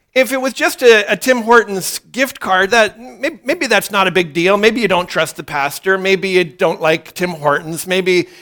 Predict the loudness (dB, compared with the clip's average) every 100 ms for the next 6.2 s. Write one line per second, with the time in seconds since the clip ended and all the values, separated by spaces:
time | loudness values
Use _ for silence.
0 | -16 -2 0 2 0 0 0 2 2 0
1 | -2 -4 -4 -4 -10 _ _ _ _ _
2 | _ -20 -4 0 2 4 2 0 -6 -20
3 | -20 _ _ -2 -2 -2 -2 -2 -2 0
4 | -2 -2 -4 -6 -4 -4 -4 -4 -6 -4
5 | -6 -4 -2 0 -2 -4 -8 -2 2 2
6 | 2 -4